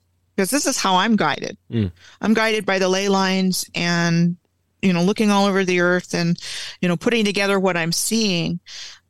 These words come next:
Speaker 1: And I'm not guided by the shape of the earth, though I've come to different opinions because of my other research. But my passion is what I'm sharing with you today. I love going and looking at these places. And,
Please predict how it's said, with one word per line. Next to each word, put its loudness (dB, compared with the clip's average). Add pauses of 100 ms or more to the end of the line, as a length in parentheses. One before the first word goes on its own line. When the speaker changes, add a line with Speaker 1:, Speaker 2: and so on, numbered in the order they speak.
Speaker 1:
And 0 (600)
I'm 2
not 2
guided 2
by 2
the 0
shape -2
of -2
the 0
earth, 2
though 0
I've -2
come 0
to -2
different -2
opinions 0
because -2
of -2 (100)
my 2
other -2
research. 0 (840)
But -2
my 2
passion -2
is -2 (120)
what 0
I'm 0
sharing 0
with -4
you -6
today. -6 (440)
I -2
love 2
going 0
and 0
looking -2
at -6
these -2
places. -4
And, -4